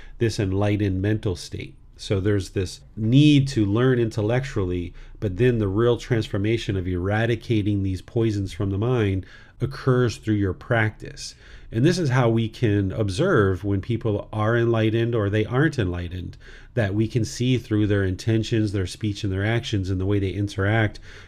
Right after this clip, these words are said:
in the world, that people can observe that are very familiar with what enlightenment is and what it isn't. You can observe whether someone is enlightened or not, not as a way to judge somebody,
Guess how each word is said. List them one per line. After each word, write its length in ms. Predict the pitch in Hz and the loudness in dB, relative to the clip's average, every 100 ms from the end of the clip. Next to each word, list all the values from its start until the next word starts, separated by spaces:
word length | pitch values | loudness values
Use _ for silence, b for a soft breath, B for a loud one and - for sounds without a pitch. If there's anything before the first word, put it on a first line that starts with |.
| B | B
in 120 | 110 | 2
the 100 | 101 | 2
world, 440 | 107 175 139 110 | 4 6 6 4
that 220 | 101 98 - b b | 4 0 -2 b b
people 300 | - 139 139 | 2 4 6
can 200 | 135 135 | 6 6
observe 680 | 113 98 90 123 143 104 92 | 4 0 2 4 6 4 2
that 140 | 98 95 | 0 0
are 100 | 95 | 2
very 260 | 110 117 | 4 4
familiar 520 | 113 120 110 113 104 98 | 4 2 2 4 4 2
with 160 | 95 | 2
what 140 | 110 104 | 2 2
enlightenment 540 | 98 101 98 92 95 | 2 2 0 0 2
is 360 | 117 117 101 92 | 4 4 2 0
and 120 | 92 | -2
what 120 | 92 | -2
it 100 | 92 | 2
isn't. 440 | 143 131 98 90 b b b | 2 2 0 -2 b b b
You 120 | 120 123 | -2 4
can 160 | 139 | 4
observe 560 | 117 98 135 156 117 92 | 4 4 4 6 4 4
whether 260 | 101 98 | 2 0
someone 340 | 92 107 107 101 | 0 0 2 2
is 120 | 90 | 0
enlightened 520 | 92 95 113 117 92 | -2 0 2 2 0
or 80 | 92 | -2
not, 260 | 90 - - | -6 -8 -2
not 200 | 117 139 | 2 4
as 120 | 139 | 6
a 60 | |
way 160 | 127 127 | 6 6
to 100 | 110 | 2
judge 500 | 82 98 117 123 104 | 0 2 2 2 -2
somebody, 540 | - 90 90 92 95 | -2 -2 -2 -6 -8